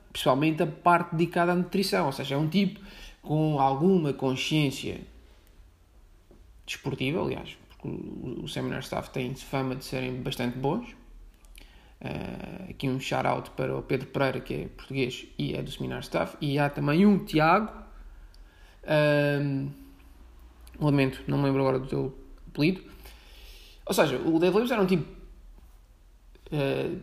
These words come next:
conscientemente, consciente do, do desporto, de, de, do movimento, da nutrição, pelo menos da nutrição que é, que é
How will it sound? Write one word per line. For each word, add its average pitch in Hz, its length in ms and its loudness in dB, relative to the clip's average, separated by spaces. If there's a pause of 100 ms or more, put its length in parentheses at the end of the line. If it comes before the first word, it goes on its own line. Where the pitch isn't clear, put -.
(260)
conscientemente, 160 1000 2
consciente 170 500 2
do, 135 120 -2
do 131 120 -4
desporto, 294 480 -2
de, 156 120 2
de, 143 200 0
do 131 240 -6
movimento, 160 720 2 (400)
da 180 140 8
nutrição, 180 720 2
pelo 160 140 4
menos 156 160 2
da 151 80 2
nutrição 160 640 2
que 151 120 -2
é, 139 240 0 (500)
que - 120 -2
é 139 380 0